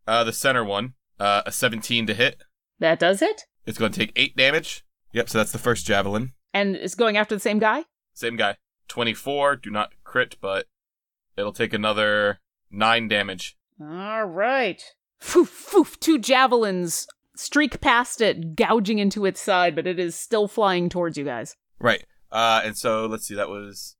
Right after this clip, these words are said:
Speaker 1: twenty feet of movement. I have forty feet. I wanna, and it's, I wanna climb ten feet into the trees.
Speaker 2: Just right where you are?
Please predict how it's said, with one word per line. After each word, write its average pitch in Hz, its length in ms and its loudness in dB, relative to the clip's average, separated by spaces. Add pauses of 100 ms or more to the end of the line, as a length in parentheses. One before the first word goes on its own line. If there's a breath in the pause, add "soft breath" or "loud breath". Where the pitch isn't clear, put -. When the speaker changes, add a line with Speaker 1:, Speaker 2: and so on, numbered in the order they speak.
Speaker 1:
twenty 127 220 -2
feet 127 240 -2
of 104 100 -2
movement. 110 500 -6 (120)
I 104 120 2
have 104 480 2 (140)
forty 127 320 0
feet. 104 460 -2
I 107 100 4
wanna, 110 240 2 (180)
and 107 140 2
it's, - 340 -6
I 120 60 0
wanna 127 140 2
climb 120 340 0
ten 123 220 -2
feet 117 240 -4
into 104 140 -6
the 92 100 -10
trees. 95 400 -8 (360)
Speaker 2:
Just 214 160 -2
right 208 180 4
where 202 100 -2
you 202 140 0
are? 247 220 0